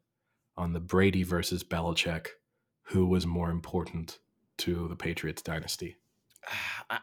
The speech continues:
Speaker 2: I mean, it's, this is where it's a little unfair for Belichick,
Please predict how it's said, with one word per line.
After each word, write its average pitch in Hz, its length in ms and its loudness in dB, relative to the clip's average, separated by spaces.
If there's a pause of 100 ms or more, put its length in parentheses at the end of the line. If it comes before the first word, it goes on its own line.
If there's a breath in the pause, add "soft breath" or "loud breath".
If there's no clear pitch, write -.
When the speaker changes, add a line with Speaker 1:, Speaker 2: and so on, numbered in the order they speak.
(120)
Speaker 2:
I 127 100 2
mean, 123 420 2 (800 loud breath)
it's, - 320 0 (760 loud breath)
this 143 200 0
is 190 180 -2
where 131 300 8
it's - 220 -2
a 113 40 2
little 110 380 4
unfair 110 420 0
for 101 120 -10
Belichick, 92 520 -8